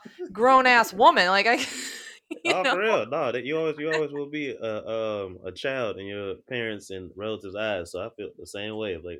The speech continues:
Speaker 1: I'm
Speaker 2: Yep.
Speaker 1: grown as hell, and I'm still feeling like, you know, <laughs>
Speaker 2: Right. "Oh, my
Speaker 1: a
Speaker 2: dad's
Speaker 1: child
Speaker 2: gonna
Speaker 1: in this
Speaker 2: kill me if
Speaker 1: situation.
Speaker 2: I do this." <laughs>
Speaker 1: Yep, exactly.
Speaker 2: Yeah.
Speaker 1: But we definitely gotta have a, um,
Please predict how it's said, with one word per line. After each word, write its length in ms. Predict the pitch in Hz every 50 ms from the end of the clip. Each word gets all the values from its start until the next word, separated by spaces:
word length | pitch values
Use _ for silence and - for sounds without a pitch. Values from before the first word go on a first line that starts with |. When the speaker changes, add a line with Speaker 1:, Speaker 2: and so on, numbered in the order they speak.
| - -
Speaker 1:
I'm 160 | 104 110 113
Speaker 2:
Yep. 140 | 113 - _ _ _ _ _ _
Speaker 1:
grown 240 | - 101 107 110 110
as 120 | 110 113
hell, 280 | 127 123 120 113 98 90
and 80 | 87 98
I'm 100 | 101 104
still 220 | - - 98 98 -
feeling 220 | - 101 95 95 95
like, 220 | 95 95 92 78
you 100 | 98 104
know, 280 | 98 90 90 87 87 - _ _ _ _ _ _
<laughs> 1160 | - 160 160 - - _ _ - 370 349 370 - - - - 151 - - _ - - _ _ -
Speaker 2:
Right. 300 | 220 214 202 185 175 - -
"Oh, 200 | - 220 220 220
my 160 | 202 202 190 180 -
Speaker 1:
a 80 | -
Speaker 2:
dad's 220 | 190 196 202 127 123
Speaker 1:
child 80 | 117
Speaker 2:
gonna 100 | 185 180
Speaker 1:
in 20 | 185
this 120 | 190 - 175 170
Speaker 2:
kill 160 | 220 240 247
me 100 | 226 214
if 120 | 202 190 202
Speaker 1:
situation. 0 |
Speaker 2:
I 100 | 196 190
do 180 | 190 190 190
this." 440 | 185 208 226 226 214 196 190 254 - 311 277 -
<laughs> 20 | 302
Speaker 1:
Yep, 680 | 254 311 277 277 262 - 277 277 95 101 240 311 151 - _ _ _ _ - - 98
exactly. 1120 | 95 98 101 101 104 104 104 101 98 - - - 104 104 104 101 98 - 80 76 73 - _ _ _ _
Speaker 2:
Yeah. 320 | 185 185 175 165 165 165 - _ _
Speaker 1:
But 80 | - 95
we 60 | 98
definitely 300 | - 120 113 - 104 98
gotta 180 | 98 98 95 98
have 200 | 101 95 92 87
a, 200 | 90 87 87 90
um, 500 | 92 92 87 87 85 82 82 82 80 78